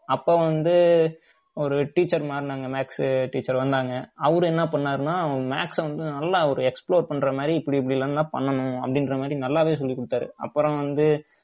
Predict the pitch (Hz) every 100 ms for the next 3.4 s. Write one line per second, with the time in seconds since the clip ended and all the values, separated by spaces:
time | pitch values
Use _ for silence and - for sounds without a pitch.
0 | _ - 143 151 - 214 147 143 131 127
1 | 123 123 123 - 147 147 147 156 147 131
2 | 135 139 160 190 180 165 156 151 139 151
3 | 139 - 135